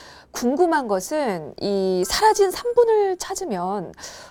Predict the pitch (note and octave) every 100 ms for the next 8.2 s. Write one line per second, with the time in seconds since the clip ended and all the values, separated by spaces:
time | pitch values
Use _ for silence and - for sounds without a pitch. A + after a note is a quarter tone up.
0 | - F3+ E3 D#3 D#3 D3+ - A3+ A3 G#3
1 | G3 F#3 D#3+ - G#3 F#3+ F3 D#3+ G3 -
2 | - G3+ G#3 - - B3 A#3 - E3+ E3
3 | - C4 C4 F#3 D#3 F#3+ F#3 E3 D3 C#3
4 | D3 - - - - - D#3+ D#3 D#3 D3
5 | F3+ G#3 A3 - - F#4 F4+ E4+ A#3+ F#3+
6 | G3+ F4 - F4+ F4 D#4+ D4 B3+ C#3 G3
7 | A#3 A3+ E3 G#2+ - - F4 B3+ D#3+ D#3+
8 | D#3 A#2